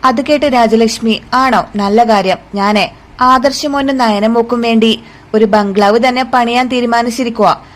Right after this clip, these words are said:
മുപ്പത്തഞ്ച് കോടിയുടെ വീടാ അവന് ഞാൻ പണിയാൻ പോകുന്നേ." അങ്ങനെയൊക്കെ രാജലക്ഷ്മി പറയുന്നത് കേട്ട് അനാമിക അമ്മയൊക്കെ ആകെ ഷോക്കായി നിൽക്കുവാണ്. "മുപ്പത്തഞ്ച് കോടിയുടെ ഫ്ലാറ്റോ? എന്തിനാ ആന്റി ഇത് അവർക്ക് കൊടുക്കുന്നേ?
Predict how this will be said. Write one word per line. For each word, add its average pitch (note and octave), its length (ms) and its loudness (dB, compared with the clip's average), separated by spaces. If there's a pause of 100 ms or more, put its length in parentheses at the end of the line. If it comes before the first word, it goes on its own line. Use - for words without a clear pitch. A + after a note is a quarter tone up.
(200)
മുപ്പത്തഞ്ച് C#4 520 0
കോടിയുടെ A3 600 2
വീടാ G3 400 -2 (160)
അവന് G3 180 -4
ഞാൻ A3 200 2
പണിയാൻ A3 420 0
പോകുന്നേ." G3 360 -2 (400)
അങ്ങനെയൊക്കെ G#3 560 -4 (120)
രാജലക്ഷ്മി C#4+ 640 -6
പറയുന്നത് A3 500 2
കേട്ട് A3 340 2 (320)
അനാമിക C#4 460 -2
അമ്മയൊക്കെ A#3 680 0 (120)
ആകെ C#4 200 -2
ഷോക്കായി A#3 520 0
നിൽക്കുവാണ്. G#3 580 0 (340)
"മുപ്പത്തഞ്ച് D#4 520 -2
കോടിയുടെ B3+ 420 0
ഫ്ലാറ്റോ? G3+ 560 -2 (340)
എന്തിനാ C4+ 360 0
ആന്റി B3+ 180 -2
ഇത് A#3 260 2 (420)
അവർക്ക് D4 260 0
കൊടുക്കുന്നേ? A3+ 560 0